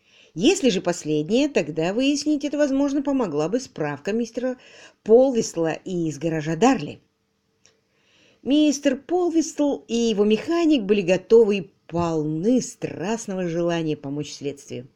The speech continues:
Они отлично помнили мистера Перкинса, и это неудивительно, ибо в Дарли редко появлялся совершенно незнакомый человек, чтобы взять на прокат машину.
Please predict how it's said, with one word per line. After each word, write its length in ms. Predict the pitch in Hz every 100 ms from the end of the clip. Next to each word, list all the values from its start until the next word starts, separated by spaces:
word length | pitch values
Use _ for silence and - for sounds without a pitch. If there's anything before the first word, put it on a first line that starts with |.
| _ _ _ _ - -
Они 200 | 294 294
отлично 580 | 180 - 185 214 - 220
помнили 440 | 226 226 202 185
мистера 380 | 185 185 - 175
Перкинса, 760 | - 190 160 156 139 - 117 - _ _
и 120 | - 143
это 140 | 151
неудивительно, 720 | 156 175 175 214 311 269 160
ибо 240 | 143 160 160
в 100 | 147
Дарли 440 | 151 339 277 247
редко 420 | 180 233 370 -
появлялся 680 | 170 170 165 170 165 160 -
совершенно 480 | - 160 - 170 160
незнакомый 520 | 160 143 156 156 147
человек, 480 | 143 139 160 294 - _ _ _
чтобы 280 | - 156 143
взять 340 | 127 131 127
на 60 | 139
прокат 380 | 160 156 175 185
машину. 500 | 202 - 311 156